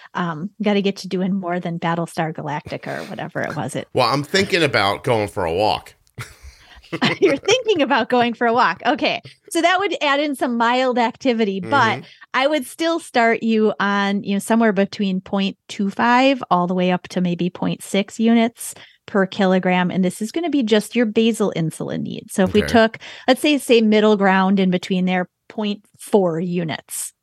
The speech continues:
Speaker 1: Okay. So you take your eighty-one kilograms times point four gives you about thirty-two, thirty-two point seven. So let's say thirty-three units of just basal insulin a day.
Speaker 2: Okay.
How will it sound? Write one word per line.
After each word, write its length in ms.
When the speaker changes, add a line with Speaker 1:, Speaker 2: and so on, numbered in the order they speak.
Speaker 1:
Okay. 420
So 120
you 20
take 200
your 140
eighty-one 480
kilograms 640
times 500
point 520
four 840
gives 260
you 120
about 260
thirty-two, 1300
thirty-two 400
point 260
seven. 340
So 120
let's 220
say 100
thirty-three 540
units 580
of 320
just 360
basal 320
insulin 480
a 40
day. 260
Speaker 2:
Okay. 300